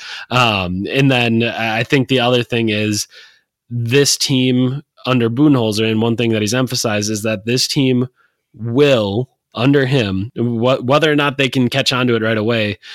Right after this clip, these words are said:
um, they will change their game plan as the game goes on. They will make adjustments. They will have very tailored and specific plans for certain players, certain teams. Like, all of those things will change a little bit. And,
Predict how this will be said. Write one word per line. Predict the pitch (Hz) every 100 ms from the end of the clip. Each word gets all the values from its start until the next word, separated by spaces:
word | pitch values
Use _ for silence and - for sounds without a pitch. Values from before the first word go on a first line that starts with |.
| - -
um, | 113 104 101 - -
they | 147
will | 156 139 135 143 143 135
change | - - 127 127
their | 120
game | 113 117 117
plan | 117 113
as | 110
the | 107
game | 110 107
goes | 104 104
on. | 104 80 - _ -
They | 113 117
will | 113 113 120
make | 117 113 113
adjustments. | 110 98 - 101 98 - - - -
They | 107 113 110
will | 104 117 113 110 104 _ _ _ _ _
have | - 123 113 101 98 98
very | 117 117 117 107 107 - _ 135
tailored | - 143 135 139 135
and | 131 123 120
specific | - 113 135 120 107 -
plans | 120 113 107 104 -
for | - 107 101 98 98 - -
certain | - 98 90
players, | - 151 147 135
certain | - 92 85
teams. | - 139 135 127 - - - -
Like, | 113 101
all | - 123 139
of | 131
those | 120 -
things | 139 120 113
will |
change | 101 170 165
a | 131
little | 113
bit. | 110 110 98
And, | 113 110 104